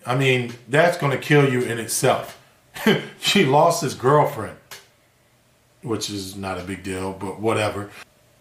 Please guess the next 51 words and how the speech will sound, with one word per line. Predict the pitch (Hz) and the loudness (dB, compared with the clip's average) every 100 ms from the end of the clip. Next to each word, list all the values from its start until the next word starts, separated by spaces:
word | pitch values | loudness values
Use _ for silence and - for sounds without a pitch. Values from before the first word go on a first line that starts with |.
| _ _ - | _ _ -4
And | 147 143 | 0 2
then | 139 170 165 | 4 4 6
you | 156 | 4
finally | 151 156 151 143 | 4 4 4 2
get | 131 135 | 2 0
signed, | - 147 139 131 127 - | 2 4 4 2 -2 -6
and | 123 127 | -4 0
you | 143 | 0
go | 143 135 131 | 4 4 2
from | 123 117 | 0 -4
team | - 156 165 160 | 0 2 2 2
to | 151 | 0
team | 143 165 147 143 | 2 4 4 4
to | |
team. | 127 151 135 123 110 - - - | 4 4 4 2 -2 -12 -20 -2
Then | 147 180 | 2 4
you | 180 | 4
go, | 147 147 143 139 - - | 6 6 6 4 0 0
then | 165 | 2
you're | 160 - 135 | 2 2 4
out | 170 190 | 4 4
of | 147 | 0
the | |
N | 139 139 120 | -2 -4 -4
B | 120 | -4
A. | 117 117 - - _ | -2 -4 -10 -20 _
You | 135 | -8
go | 117 143 165 | -2 2 4
to | 202 | 2
China, | - 139 120 110 110 - _ _ - | 0 0 0 -4 -10 -14 _ _ -4
and | 123 | 0
now | 135 147 | 2 4
they | 135 | 2
tell | 131 139 | 2 2
you | 123 | 2
that | 120 - | 0 0
you're | 127 | 2
not | 123 110 | 2 4
good | 127 | 2
enough. | 117 104 98 - _ _ - | 2 -4 -8 -16 _ _ 0
How | 170 196 | 4 4
strong | 196 - 175 180 165 147 | 2 4 6 6 6 2
has | - 131 135 | -2 -2 -2
he, | 160 165 151 | 0 -2 -2
would | 139 147 | 2 2
he | 147 170 | 4 2
have | 147 - | 2 2
to | 127 | 2
have | 120 107 | 2 2
been | 139 131 110 107 | 2 2 2 0
mentally | 139 147 117 110 101 | 2 4 2 -2 -6